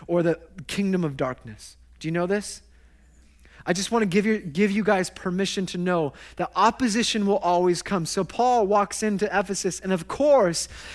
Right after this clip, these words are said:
he's being opposed by the other Jewish members of the community that's, that didn't agree with what he said. And that also is very much like Jesus. Jesus was criticized. How many of you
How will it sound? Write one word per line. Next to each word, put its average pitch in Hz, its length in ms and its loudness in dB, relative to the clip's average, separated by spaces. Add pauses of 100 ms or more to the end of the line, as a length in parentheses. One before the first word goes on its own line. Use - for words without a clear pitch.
he's 208 220 4
being 254 480 4
opposed 208 880 6 (320)
by 208 160 8
the 214 140 4
other 226 200 4
Jewish 208 440 2
members 202 520 2
of 185 220 0
the 185 80 0
community 190 480 0
that's, - 260 0
that 185 240 0
didn't 196 220 0
agree 185 480 2
with 190 240 -2
what 165 160 -2
he 175 100 -4
said. 165 400 0 (300)
And 190 180 2
that 233 220 6
also 240 480 4
is 180 180 0
very 214 240 4
much 202 260 0
like 190 160 0
Jesus. 170 640 -4 (920)
Jesus 190 520 -2 (560)
was 165 140 -2
criticized. 135 800 0 (1500)
How 185 200 0
many 226 140 2
of 208 80 -2
you 214 240 4